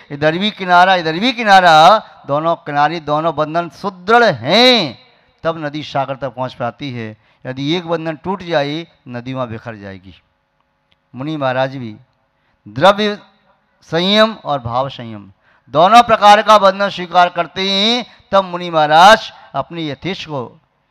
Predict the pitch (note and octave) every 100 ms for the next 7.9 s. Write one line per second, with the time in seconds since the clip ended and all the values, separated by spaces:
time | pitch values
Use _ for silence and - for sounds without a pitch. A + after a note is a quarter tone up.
0 | _ _ G#2+ - G3+ - E3+ D3+ - C#3+
1 | D3 C3+ B2+ - A#2 B2 A#2 - C3 A#2
2 | A2 _ _ _ D#3+ F#3 G#3+ D#3+ B2+ A2+
3 | C3 _ _ _ _ _ _ _ _ _
4 | - D#3 D#3+ D#3+ D#3 D#3 E3 F3 G3 _
5 | _ _ A2+ A#2 C#3 D#3+ D#3+ E3+ - C#3+
6 | C3+ D3+ D3 C#3 C3 C3 C#3 C3 B2+ A#2+
7 | - A2 B2+ A#2+ A2+ A#2+ A2 G#2